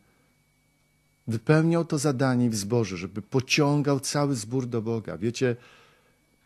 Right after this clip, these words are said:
Wydaje się, że to takie proste, ciągnąć ludzi do Boga,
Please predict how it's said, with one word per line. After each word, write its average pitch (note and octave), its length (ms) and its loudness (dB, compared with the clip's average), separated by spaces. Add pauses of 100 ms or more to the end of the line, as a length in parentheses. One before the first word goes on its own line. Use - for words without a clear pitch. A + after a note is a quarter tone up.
(260)
Wydaje D#3 260 6
się, F#3+ 100 2
że F3 60 4
to F3+ 120 2
takie E3 260 2
proste, C#3 540 4
ciągnąć D#3 600 2
ludzi C#3+ 220 2
do B2 120 4
Boga, A2 440 2